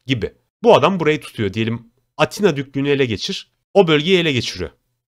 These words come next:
Ve biz de topraklarımızı mesela genişletiyoruz gibi. Alabileceğimiz yeni bir karar var. Latin yönetimini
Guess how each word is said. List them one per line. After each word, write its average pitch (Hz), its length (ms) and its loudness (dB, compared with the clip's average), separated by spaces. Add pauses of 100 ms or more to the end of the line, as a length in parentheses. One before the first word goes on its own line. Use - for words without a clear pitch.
(360)
Ve 175 100 2
biz 180 100 -2
de 196 80 6
topraklarımızı 147 680 0
mesela 113 260 -2
genişletiyoruz 131 840 -6 (200)
gibi. 98 160 -8 (580)
Alabileceğimiz 180 560 0
yeni 202 160 2
bir 180 80 -4
karar 156 240 2
var. 98 320 -6 (240)
Latin 139 460 0
yönetimini 139 680 -2